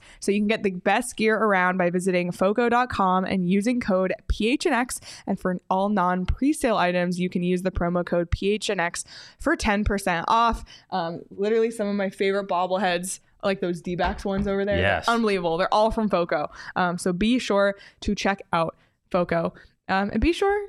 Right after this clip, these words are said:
Speaker 1: to check out Four Peaks, which, by the way, Four Peaks has a beer league team. A be-,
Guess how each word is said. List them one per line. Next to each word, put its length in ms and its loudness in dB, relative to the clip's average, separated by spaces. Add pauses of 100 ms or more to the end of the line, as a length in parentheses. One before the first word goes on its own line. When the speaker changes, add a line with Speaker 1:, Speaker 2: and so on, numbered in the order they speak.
(140)
Speaker 1:
to 80 -4
check 200 0
out 280 0 (460)
Four 200 0
Peaks, 380 -2
which, 180 2
by 220 2
the 80 4
way, 480 2
Four 180 2
Peaks 300 0
has 400 0
a 100 2
beer 260 0
league 280 -2
team. 460 -4 (160)
A 60 -2
be-, 180 -4